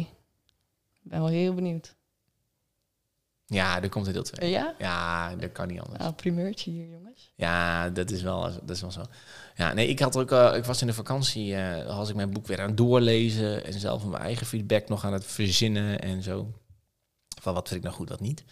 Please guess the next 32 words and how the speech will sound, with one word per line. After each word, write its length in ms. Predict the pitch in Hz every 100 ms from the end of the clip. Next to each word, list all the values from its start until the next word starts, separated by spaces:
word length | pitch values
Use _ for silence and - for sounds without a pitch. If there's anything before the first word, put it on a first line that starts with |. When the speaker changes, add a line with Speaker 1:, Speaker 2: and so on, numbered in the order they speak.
| - _ _ _ _ _ _
Speaker 2:
En 120 | 120
toen, 320 | 120 127 131 - _ _ _ _ _ _ _
en 100 | 131
toen 100 | 127
was 120 | 131
ik 60 | 113
bij 80 | 104
het 60 | -
einde 400 | 143 175 185 - - _ -
en 120 | 120
ik 200 | 92 -
verraste 380 | - 127 135 -
mezelf 380 | 110 107 98 90
eigenlijk 400 | - 95 - 98
weer. 260 | 95 92 92
Nou, 180 | 90
toen 140 | 92 98
een 60 |
hele 120 | 101 98
poos 240 | 95 92
dat 100 | 95
ik 60 | 92
het 100 | -
geschreven 400 | - 101 101 -
had, 260 | 98 - - -
mensen 300 | 92 82 92
hadden 180 | 87 92
meegelezen. 500 | 95 95 107 117 120 - _ - - _ _
En 100 | 131
toen 100 | 127
dacht 180 | 127 -
ik, 160 | 117